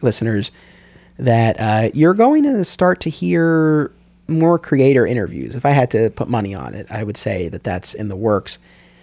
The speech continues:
And I think that the, you know, again, look, you try to look on the bright side of, like, our current situation. And, uh, you know, I've,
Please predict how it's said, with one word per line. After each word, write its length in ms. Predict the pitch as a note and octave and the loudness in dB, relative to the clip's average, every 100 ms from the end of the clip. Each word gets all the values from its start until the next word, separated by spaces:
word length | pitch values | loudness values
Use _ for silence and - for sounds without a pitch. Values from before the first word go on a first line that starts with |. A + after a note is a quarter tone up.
| _ _ | _ _
And 100 | B2 | 0
I 100 | A#2+ | 0
think 360 | - D#3 D#3 - | 0 0 0 -2
that 480 | C3 B2+ B2 B2 - _ _ _ _ | 0 2 2 0 -2 _ _ _ _
the, 260 | C3 B2 A#2+ - _ | 0 2 2 -2 _
you 120 | C#3 B2 | -4 -2
know, 80 | |
again, 240 | A2 A2 G2+ | -2 -2 -2
look, 140 | A#2 | -4
you 60 | B2 | -4
try 120 | A#2 | -2
to 60 | A2 | -2
look 140 | A2 | -2
on 120 | G2+ | -2
the 180 | G2 G2+ | -2 -4
bright 260 | G2 F#2 G2+ | 0 -2 0
side 220 | - G2 | -4 -4
of, 180 | G2 - - | -6 -10 -18
like, 240 | - F2+ D#2+ | -12 -10 -8
our 80 | F#2 | -8
current 340 | - G2+ F2 | -6 -6 -6
situation. 720 | - - A2 A#2 A2+ F#2+ F#2 - | -8 -4 -2 -2 -2 -6 -8 -6
And, 460 | B2 A#2 A#2 G#2+ - - - - - - _ _ - | -4 -2 -2 -4 -8 -20 -20 -20 -20 -20 _ _ -8
uh, 480 | A#2 G#2 G#2+ G#2 G#2 - | -4 -2 -2 -2 -4 -6
you 100 | - | -2
know, 60 | C#3+ | 0
I've, 360 | A#2 D3 D3 | 2 0 -4